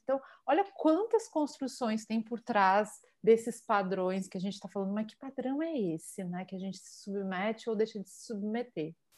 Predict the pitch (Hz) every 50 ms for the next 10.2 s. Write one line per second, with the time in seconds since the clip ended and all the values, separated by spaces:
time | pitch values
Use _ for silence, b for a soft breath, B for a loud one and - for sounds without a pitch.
0 | _ _ _ _ _ _ _ _ _ _ _ _ _ B B B B B B B
1 | B B - 233 247 247 262 285 285 302 294 - 262 247 254 - - 214 196 196
2 | 190 202 226 233 233 226 226 214 190 196 208 196 214 202 208 196 190 190 185 185
3 | 202 190 190 190 190 185 190 185 - - 240 233 233 - 220 185 208 214 208 214
4 | 196 175 175 208 220 214 - - 240 226 214 220 233 247 285 277 247 247 254 262
5 | 233 226 202 185 180 180 180 185 180 233 254 240 - b b b b b b b
6 | _ _ 254 233 240 - - 240 247 240 - - 269 262 240 233 220 233 247 262
7 | 254 233 226 226 - - 226 220 220 220 _ - 185 165 165 160 165 170 170 160
8 | _ _ _ _ _ _ _ _ _ _ _ _ _ _ - 226 214 220 214 196
9 | 208 214 208 208 208 190 208 220 208 202 202 202 208 202 - 196 202 220 262 254
10 | - - 262